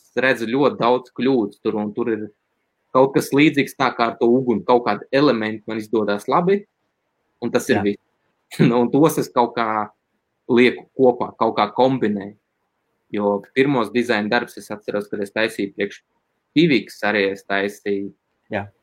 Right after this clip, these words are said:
Speaker 1: Un, un no desmit darbiem viens viņiem patika.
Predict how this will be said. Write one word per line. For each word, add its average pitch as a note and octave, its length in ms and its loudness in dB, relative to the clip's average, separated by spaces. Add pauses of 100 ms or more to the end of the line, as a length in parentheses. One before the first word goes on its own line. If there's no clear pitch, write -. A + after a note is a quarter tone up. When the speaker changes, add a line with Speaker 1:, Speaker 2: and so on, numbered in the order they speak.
(800)
Speaker 1:
Un, F#2+ 640 2 (1400)
un A2 240 0
no G#2+ 100 2
desmit C3 540 2
darbiem A#2+ 460 2
viens C3 340 2
viņiem A#2 260 0
patika. G#2 560 -4